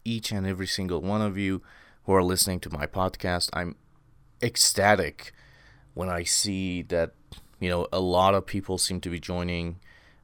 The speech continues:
um, on our podcast, and, you know, it, it just gives me a lot of,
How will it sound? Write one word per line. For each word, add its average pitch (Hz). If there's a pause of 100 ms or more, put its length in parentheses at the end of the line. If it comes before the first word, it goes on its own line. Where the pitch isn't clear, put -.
um, 80 (520)
on 90
our 80
podcast, 87
and, 78
you 82
know, 82
it, -
it 92
just 107
gives 104
me 104
a 76
lot 87
of, 87